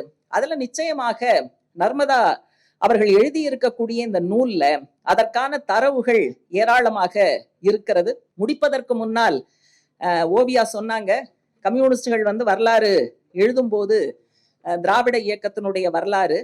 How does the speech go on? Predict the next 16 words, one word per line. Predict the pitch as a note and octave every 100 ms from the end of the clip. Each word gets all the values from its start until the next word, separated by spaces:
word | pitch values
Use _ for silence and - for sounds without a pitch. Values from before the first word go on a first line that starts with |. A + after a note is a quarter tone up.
| -
அது | - G3+
என்ன | A3+ E4
செஞ்சதோ | F4 C#4+ B3+ G3+ B2 - _
அதை | E3 G#3+
வந்து | A3 A#3 C4+
நீங்க | A#3 A3+ G#3+ C3 -
சேர்த்து | G#3+ A3+ A3+
எழுதணும்னாங்க. | F#3+ G#3 G#3 G3+ F#3+ F3 C4
ரொம்ப | D4+ D#4 C#4
கரெக்ட். | B3+ B3 E3
நீங்க | E3 F3
வந்து | G3+ A#3+
வரலாறு | F#3+ B3 C4 B3+
எழுதும்போது | A#3 A#3+ A#3+ C4 C4
எல்லாத்தையும் | B3+ C#4 C#4+ C#4 A3+
எழுதணும். | D#3 C3+ B2